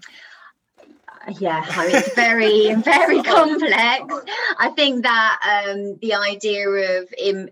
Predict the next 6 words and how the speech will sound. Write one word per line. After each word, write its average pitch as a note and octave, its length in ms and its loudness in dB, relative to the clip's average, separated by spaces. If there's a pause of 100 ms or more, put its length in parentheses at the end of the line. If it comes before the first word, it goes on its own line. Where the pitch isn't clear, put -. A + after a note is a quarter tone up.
(140)
empowerment F#3+ 1000 -6
is F3 280 -12
ve-, F3+ 280 -6
is F3+ 80 -8
a F#3 80 -8
very F3+ 520 -4